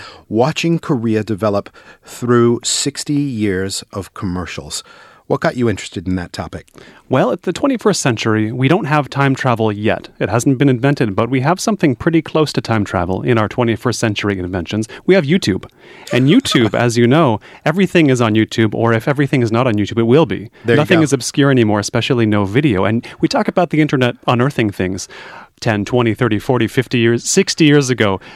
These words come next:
Speaker 2: uh, video, film, all kinds of stuff you can watch, and T V commercials. People just make compilations, hours and hours of T V commercials. Search the era you want to go back to, you want to relive, you know? Is it your childhood? Is it as-, adolescence? Is it before you were born?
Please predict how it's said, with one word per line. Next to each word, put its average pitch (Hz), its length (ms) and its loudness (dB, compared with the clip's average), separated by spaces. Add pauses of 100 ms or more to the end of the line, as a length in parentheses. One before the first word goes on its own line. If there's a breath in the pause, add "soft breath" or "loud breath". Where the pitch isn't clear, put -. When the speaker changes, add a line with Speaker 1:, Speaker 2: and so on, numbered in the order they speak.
(160 loud breath)
Speaker 2:
uh, 117 220 0
video, 127 360 2
film, 127 380 0
all 160 120 0
kinds 190 260 0
of 139 80 -2
stuff - 200 -4
you 147 60 -4
can 156 180 0
watch, 120 300 0
and 123 140 -4
T 202 160 0
V 220 160 0
commercials. 120 500 0
People - 260 -4
just 165 220 -2
make 127 240 0 (280 loud breath)
compilations, 151 880 -2
hours 190 420 4
and 151 80 2
hours 143 340 2
of 123 100 0
T - 140 0
V 123 160 -2
commercials. 110 480 -2
Search - 260 -2
the 156 140 0
era 139 180 2
you 139 140 4
want 123 140 2
to 117 40 -2
go 104 120 0
back 107 320 -2
to, 95 180 -6
you 98 100 -2
want 110 140 2
to 110 60 2
relive, 117 520 2
you 107 120 0
know? 120 160 0 (240 loud breath)
Is - 100 -2
it 117 140 0
your 98 40 -8
childhood? 107 520 -2 (280 loud breath)
Is 110 120 -4
it 104 80 -10
as-, 107 260 0
adolescence? 113 540 0
Is 123 100 0
it 123 100 -2
before 123 280 0
you 113 120 0
were 110 80 0
born? 113 380 0